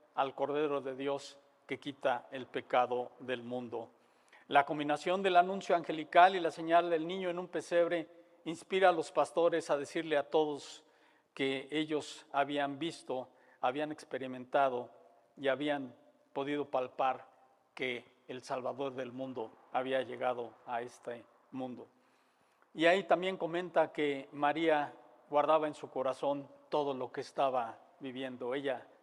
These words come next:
lo estaba meditando. Dios obra a través de todo tipo de personas y todo tido-, tipo de eventos para llevar a cabo su plan. Realmente, el que José y María ye-, regresaran a Belén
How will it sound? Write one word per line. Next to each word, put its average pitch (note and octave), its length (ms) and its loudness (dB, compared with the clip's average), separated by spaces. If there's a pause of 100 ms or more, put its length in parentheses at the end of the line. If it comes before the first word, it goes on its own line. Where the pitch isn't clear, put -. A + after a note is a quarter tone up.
(140)
lo B2+ 140 -8
estaba A#2+ 640 -2
meditando. A#2+ 760 -8 (720)
Dios E3 300 2
obra G3 240 12
a F3 80 6
través F3 260 8
de E3+ 80 -2
todo F3+ 300 2
tipo F#3 260 -6
de D#3+ 80 0
personas F3 720 -2 (720)
y D#3+ 140 -8
todo F3+ 320 4
tido-, E3+ 460 0
tipo F3+ 260 -2
de D3 80 2
eventos E3 460 -2
para C#3 260 2
llevar D3 420 2 (280)
a C3 160 -4
cabo C#3 580 -2
su - 220 -14
plan. C3 360 -2 (540)
Realmente, D#3 920 0
el C3+ 160 -2
que C#3+ 160 -2
José E3 320 -4
y F3+ 40 -2
María D#3+ 560 4 (640)
ye-, C#3 220 -4
regresaran C#3+ 720 -2
a C#3+ 40 -4
Belén C#3+ 400 -6